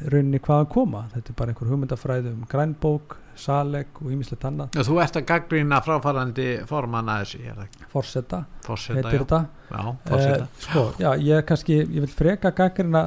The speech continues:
Speaker 1: vinnubrögðin
Speaker 2: Mm.
Speaker 1: og þetta var líka svona í tíð Gylfa
Speaker 2: Já.
Speaker 1: að, eh, í staðinn fyrir að vera þetta sameiningatákn, í staðinn fyrir að hlusta á grasrótina og taka síðan stefnur og áherslur félagana áfram,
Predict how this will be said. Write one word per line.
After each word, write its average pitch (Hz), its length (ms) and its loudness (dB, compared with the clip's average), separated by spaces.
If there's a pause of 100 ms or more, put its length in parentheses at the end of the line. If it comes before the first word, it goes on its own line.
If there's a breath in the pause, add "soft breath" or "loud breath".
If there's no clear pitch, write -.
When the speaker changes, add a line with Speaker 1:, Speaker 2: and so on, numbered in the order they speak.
Speaker 1:
vinnubrögðin 156 640 0
Speaker 2:
Mm. 117 320 -6
Speaker 1:
og 117 160 -2
þetta 139 240 2
var 135 80 2
líka 160 320 0
svona 151 240 0
í 143 80 0
tíð 151 320 2
Gylfa 156 400 0 (300)
Speaker 2:
Já. 120 100 -6
Speaker 1:
að, 127 400 0
eh, 131 300 2
í - 20 -2
staðinn 139 400 0
fyrir 135 160 0
að 131 80 0
vera 151 180 2
þetta - 140 -6
sameiningatákn, 147 800 -2
í 131 60 -8
staðinn 131 320 -4
fyrir 123 160 -4
að 113 140 -10
hlusta - 340 -6
á 131 80 -2
grasrótina 135 720 -2
og 123 120 -10
taka 143 320 0
síðan 127 280 -4
stefnur 147 540 -4
og 135 240 2
áherslur 123 260 -2
félagana 147 600 -2 (420 loud breath)
áfram, 160 560 2